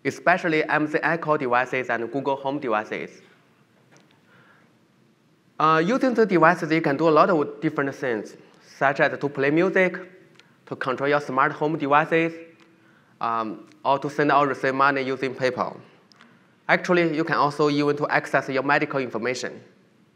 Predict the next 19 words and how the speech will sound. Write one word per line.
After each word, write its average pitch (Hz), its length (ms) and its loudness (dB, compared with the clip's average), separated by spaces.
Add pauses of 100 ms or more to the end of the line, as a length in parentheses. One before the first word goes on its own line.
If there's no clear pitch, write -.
(1400)
So - 140 -2
in 196 140 4
our 285 140 4
study, 190 300 6
we 185 180 6
aim 190 140 2
to 180 160 0
answer 180 240 2
this 202 180 -2
question. 110 480 -6 (800)
Are 139 100 4
they 202 120 2
smart 185 340 2
enough 160 540 2 (100)
to 139 100 -8
be 127 100 -6
secure? 120 520 -4 (840)
And 139 100 2
if, 185 180 2